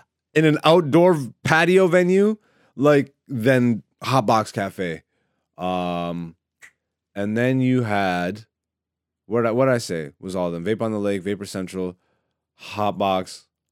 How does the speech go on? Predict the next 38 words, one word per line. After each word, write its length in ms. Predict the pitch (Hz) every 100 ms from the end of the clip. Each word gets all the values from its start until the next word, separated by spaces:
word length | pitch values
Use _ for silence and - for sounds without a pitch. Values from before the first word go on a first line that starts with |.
| _ _ _
Underground. 680 | 104 101 85 90 87 85 90 _ _ _ _ _ _ _ _
So 160 | - 147
yeah, 100 | 113
that's 160 | 120
kind 180 | - 143
of 60 | 113
the 60 |
house. 420 | 104 107 76 - - _ -
'Cause 100 | 127
Planet 260 | 160 165
Paradise 340 | 139 143 135 113
didn't 160 | 113
exist 300 | 104 90 110
back 200 | - 82
then. 220 | 80 71 - _ _ _ _
So 140 | -
you 80 | 107
had 120 | 110
the 60 | 101
living 220 | 120 135
room, 180 | 139 131
you 60 |
had 100 | 107
the 60 | 82
basement, 340 | 104 110 110
you 60 | 95
had 100 | 87
the 80 | 76
attic, 400 | 95 98 101 _ _ _ _ _ _ _ _
and 120 | 104
then 100 | 107
you 60 | 101
had 80 | 90
the 40 |
backyard. 460 | 90 85 90 76 - _ _ _ _ _ _ _ _ _ _ -
L-, 160 | 135 -
and 240 | 143 139
that's 240 | 147 131